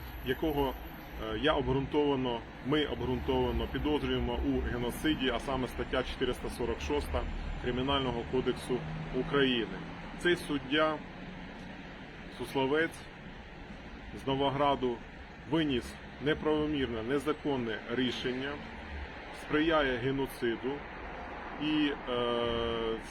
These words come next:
стоїть на боці не громадян, порушуючи права конституційні наші, а стоїть на боці корупційної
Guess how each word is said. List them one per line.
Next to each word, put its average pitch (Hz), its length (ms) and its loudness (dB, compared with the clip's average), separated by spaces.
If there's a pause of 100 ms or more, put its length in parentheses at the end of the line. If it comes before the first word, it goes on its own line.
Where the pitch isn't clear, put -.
(120)
стоїть 156 480 0
на 131 140 0
боці 131 420 2 (160)
не 123 200 0 (120)
громадян, 127 580 0
порушуючи 127 440 0
права 120 420 2
конституційні 117 840 -2 (500)
наші, 117 340 -2 (160)
а 135 180 2 (300)
стоїть 147 400 0
на 123 80 0
боці 123 500 0 (1040)
корупційної 143 840 2